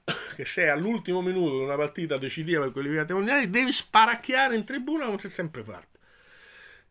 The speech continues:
Abbiamo rischiato, andatevi a rivedere l'azione, di incasinarci la qualificazione ai mondiali su quella palla. Quindi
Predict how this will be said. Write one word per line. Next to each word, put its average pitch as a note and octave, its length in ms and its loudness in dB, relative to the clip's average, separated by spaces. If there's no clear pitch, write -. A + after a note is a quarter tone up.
Abbiamo E3+ 460 -2
rischiato, G#3 840 2
andatevi C#3+ 400 0
a C3 40 2
rivedere D3 360 2
l'azione, D#3+ 540 -2
di E3 540 -10
incasinarci G#3 880 0
la E3+ 100 4
qualificazione D#3+ 540 0
ai F3+ 40 0
mondiali F3 400 2
su A2+ 160 -12
quella A#2 240 -2
palla. F#2+ 340 -8
Quindi D#3+ 400 0